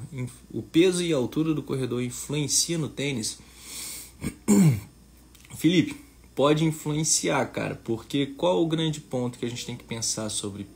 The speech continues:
peso e altura? Que no fim das contas, a altura eu diria que nem tanto, mas o peso sim, né? O acumulado, porque você vai pensar numa pessoa de dois metros e vinte, dificilmente ela vai ter menos de, de cem quilos, noventa quilos, né?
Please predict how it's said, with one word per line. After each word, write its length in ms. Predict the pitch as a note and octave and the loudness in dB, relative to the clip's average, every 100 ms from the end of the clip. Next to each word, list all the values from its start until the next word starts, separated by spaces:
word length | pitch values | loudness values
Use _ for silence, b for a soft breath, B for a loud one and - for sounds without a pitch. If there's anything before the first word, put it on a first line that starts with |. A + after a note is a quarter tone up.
| - | -10
peso 460 | G#2+ A#2 A#2+ G#2 G#2 | -4 -2 0 -2 -2
e 140 | G#2+ | -2
altura? 520 | G#2 F#2+ - G#2 G2 - B B B - | -2 -4 -4 -2 -4 -8 B B B -20
Que 100 | - | -6
no 140 | A2 A2 | -4 -4
fim 260 | - C3+ | -6 -4
das 240 | C#3 B2+ - | 0 2 0
contas, 720 | - D#3 F#3+ - - - - - | 0 -4 -4 -6 -4 -4 -6 -6
a 60 | |
altura 720 | B2 C#3 - D#3 F3 F3 E3 - - | -2 -2 0 0 0 -2 -4 -10 -12
eu 180 | - C#3+ | -4 -4
diria 320 | C#3+ C#3 D3+ | -2 -4 -4
que 240 | D3+ - D3+ | -4 -4 -4
nem 340 | C#3+ C#3 D#3 D#3+ | -2 -2 0 -2
tanto, 520 | - A#2+ A2+ A2 G2+ | -4 -4 -4 -8 -6
mas 300 | G2+ G#2+ A2 | -4 -2 -4
o 80 | B2 | -6
peso 680 | - B2+ D3 C#3 A2+ G#2 | -4 -2 0 0 -2 -6
sim, 480 | G2 - - A#2+ G#2+ G2+ B B - - | -4 -2 -2 -4 -10 -12 B B -16 -8
né? 280 | A2 A#2 - B B - | -6 -6 -12 B B -8
O 60 | G#2 | -6
acumulado, 760 | G#2+ - B2+ A#2 A2 A2+ G2+ G2 | -6 -4 -2 0 2 0 -2 -4
porque 140 | - | -6
você 60 | A#2+ | -6
vai 80 | |
pensar 260 | A#2 A2+ A#2+ | -6 -8 -6
numa 120 | A2+ | -6
pessoa 340 | G#2+ G#2 - A2 | -6 -6 -4 -4
de 80 | |
dois 200 | G2+ A#2 | -4 -4
metros 320 | G#2+ A2 G#2+ B2 | -2 -6 -6 -10
e 60 | |
vinte, 360 | G#2 A2+ C#3 - | -8 -8 -8 -10
dificilmente 720 | A2 - B2+ - G#2+ B2+ - | -12 -8 -8 -6 -6 -6 -6
ela 140 | A2+ | -6
vai 140 | A2 G#2+ | -4 -6
ter 120 | A#2 | -6
menos 320 | G#2+ A2+ A#2 | -6 -6 -6
de, 220 | G2+ G2+ G2+ - | -6 -6 -8 -14
de 140 | G#2 G2+ | -12 -8
cem 260 | - G#2+ | -8 -8
quilos, 360 | G2 A#2 A2 G2+ | -8 -6 -6 -6
noventa 320 | G2+ G#2 G2 | -6 -8 -10
quilos, 340 | - B2 A2 | -10 -10 -8
né? 140 | G2+ | -8